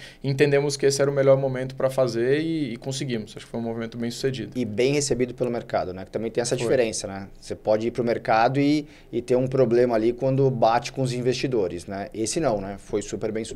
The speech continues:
Speaker 2: sucedido, né?
Speaker 1: Foi. Acho que principalmente pela consistência dos números que a gente vem entregando, né? Quando a gente foi pro follow-on, a gente tinha sete trimestres consecutivos após o nosso I P O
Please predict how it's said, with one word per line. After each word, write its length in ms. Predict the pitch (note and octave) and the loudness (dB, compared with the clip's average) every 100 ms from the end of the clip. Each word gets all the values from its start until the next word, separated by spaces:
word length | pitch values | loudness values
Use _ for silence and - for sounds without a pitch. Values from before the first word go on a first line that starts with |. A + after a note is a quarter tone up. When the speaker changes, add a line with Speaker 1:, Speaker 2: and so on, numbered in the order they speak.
| A2 | -14
Speaker 2:
sucedido, 540 | A2 - B2 G2+ F#2 E2+ | -14 -8 -4 -4 -4 -6
né? 100 | F2 - | -12 -10
Speaker 1:
Foi. 300 | - D#3+ C#3 | 0 6 6
Acho 100 | C3+ | 4
que 80 | - | -2
principalmente 400 | D#3+ E3+ E3 - | -6 -4 -4 4
pela 180 | F3 E3 | 6 6
consistência 680 | E3 D3 D#3 - D#3 E3 D#3+ | 4 0 0 0 2 2 0
dos 160 | D3+ | -2
números 260 | D3+ D3+ D3+ | 0 -2 -2
que 60 | |
a 40 | D3+ | -4
gente 180 | D3 D#3+ | -4 -2
vem 180 | C#3+ D3 | -2 -2
entregando, 540 | C#3+ D#3 C3+ B2 A2 | -2 2 4 2 0
né? 80 | A#2+ | -2
Quando 220 | C3 C3+ | 0 0
a 40 | |
gente 240 | C3+ C3 - | 0 -2 -6
foi 320 | - C#3 C#3+ | 0 4 4
pro 120 | C#3 | 4
follow-on, 460 | B2+ C3 B2+ D3+ D3 | 0 2 4 4 4
a 40 | |
gente 240 | C3+ C3 - | 0 -4 -4
tinha 240 | C#3 C3+ - - | -2 -2 -4 2
sete 340 | - E3 E3 | 6 6 6
trimestres 840 | - D#3 C3 C3 C#3+ - D3 C#3 - - - | -2 0 4 4 4 0 -2 -2 -4 -10 -8
consecutivos 800 | B2+ - C#3 C3 - D#3 D3+ C#3 | -4 -2 -2 -2 0 0 0 2
após 460 | C3 C3+ C3+ D3+ D#3 - - - | 2 8 8 8 4 -4 -10 -8
o 120 | C3+ | 0
nosso 260 | C3 B2+ C3 | 2 4 2
I 60 | |
P 180 | B2+ B2+ | 2 2
O 240 | B2 D#3 | 4 4